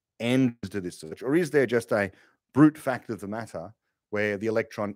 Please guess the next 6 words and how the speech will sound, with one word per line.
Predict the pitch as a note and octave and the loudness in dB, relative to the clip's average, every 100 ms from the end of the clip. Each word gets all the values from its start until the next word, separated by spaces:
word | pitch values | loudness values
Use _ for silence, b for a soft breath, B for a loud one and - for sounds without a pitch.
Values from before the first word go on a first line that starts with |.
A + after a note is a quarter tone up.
| _ | _
is | E3 C#3+ F2 D2 - _ _ _ _ _ _ _ | 0 0 0 -8 -18 _ _ _ _ _ _ _
fundamental, | A#2 G2+ F#2 E2+ - - b b b | -2 -2 -2 -6 -12 -20 b b b
or | B2+ C3 | 2 2
some | - D3+ D3 A#2+ b - | 4 2 2 -2 b -18
smaller | - - C3+ F3 F3+ C3 | -14 -2 6 8 8 4
particle | A#2 G#2+ G#2+ - G#2 G2+ G2 | 2 0 0 -2 -4 -4 -6